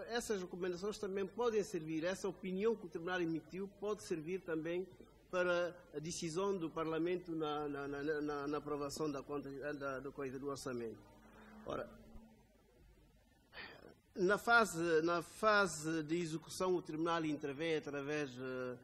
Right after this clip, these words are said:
ó, de, através de, de, de fiscalização prévia, que é, que é, que é, que é do visto, e também de auditorias que faz.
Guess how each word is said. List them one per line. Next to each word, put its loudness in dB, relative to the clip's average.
ó, -4
de, -8
através -2
de, -4
de, -10
de -8
fiscalização -2
prévia, -2
que -4
é, -2
que -10
é, -6
que -12
é, -8
que -8
é -4
do -6
visto, -4
e 0
também 2
de 2
auditorias 0
que -8
faz. -6